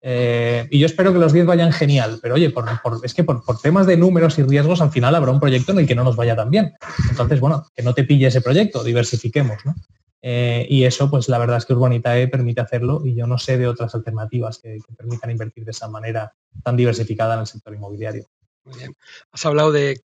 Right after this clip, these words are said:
Speaker 2: clientes, de un, unos datos de,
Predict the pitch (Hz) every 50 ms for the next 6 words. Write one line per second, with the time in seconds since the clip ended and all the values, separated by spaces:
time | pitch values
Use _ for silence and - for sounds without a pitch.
0 | _ _ - 135 127 135 143 147 143 165 165 160 - 147 139 139 135 131 131 139
1 | - - _ - 151 143 143 143 139 143 139 139 135 139 151 - _ - 156 143
2 | 147 143 131 143 143 135 147 139 131 139 135 135 135 135 135